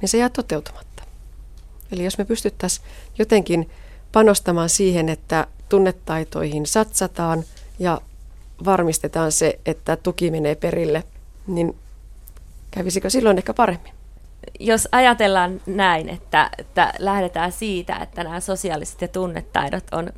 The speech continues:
Speaker 2: keskeinen tekijä sille, että, että käyttäytyykö – nuori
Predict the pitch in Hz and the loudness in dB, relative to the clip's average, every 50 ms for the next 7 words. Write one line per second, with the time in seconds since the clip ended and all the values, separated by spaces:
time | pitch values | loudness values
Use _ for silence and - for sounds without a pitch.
0 | - - 196 190 185 - - 175 160 170 170 - 190 185 - - 165 160 160 - | -4 -2 -2 -2 -2 -2 -4 -4 -4 -4 -6 -6 -6 -6 -6 -6 -6 -6 -6 -4
1 | 180 175 165 160 160 - - - - - - - - - - - - - - 165 | -6 -4 -4 -4 -6 -8 -8 -10 -10 -8 -6 -6 -6 -8 -14 -20 -18 -16 -16 -16
2 | - - - - - - - - 190 175 175 - - - 160 165 - - 175 170 | -16 -18 -20 -20 -20 -20 -6 -2 -2 -2 -2 -2 -4 -4 -4 -4 -4 -6 -8 -6
3 | 170 - 180 175 - - - - - - - - - - - - - - 190 185 | -4 -4 -4 -4 -6 -12 -18 -18 -20 -20 -20 -20 -20 -20 -18 -14 -8 -2 2 4
4 | 180 170 165 170 160 | 4 4 4 2 -2